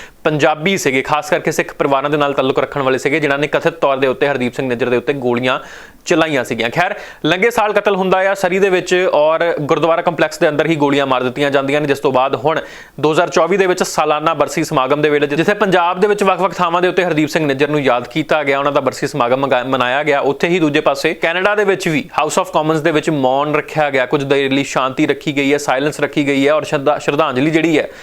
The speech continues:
ਉਹ ਹਰਦੀਪ ਸਿੰਘ ਨਿੱਜਰ ਨੂੰ ਜਿਹੜੀ ਹੈ ਉਹ ਭੇਟ ਕੀਤੀ ਗਈ। ਦਰਅਸਲ ਇਸ ਮਾਮਲੇ ਨੂੰ ਲੈ ਕੇ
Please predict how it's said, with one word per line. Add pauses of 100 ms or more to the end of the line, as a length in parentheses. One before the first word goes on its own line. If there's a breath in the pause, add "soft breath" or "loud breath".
(240 loud breath)
ਉਹ
ਹਰਦੀਪ
ਸਿੰਘ
ਨਿੱਜਰ
ਨੂੰ
ਜਿਹੜੀ
ਹੈ
ਉਹ
ਭੇਟ (160)
ਕੀਤੀ
ਗਈ।
ਦਰਅਸਲ (280 loud breath)
ਇਸ
ਮਾਮਲੇ
ਨੂੰ
ਲੈ
ਕੇ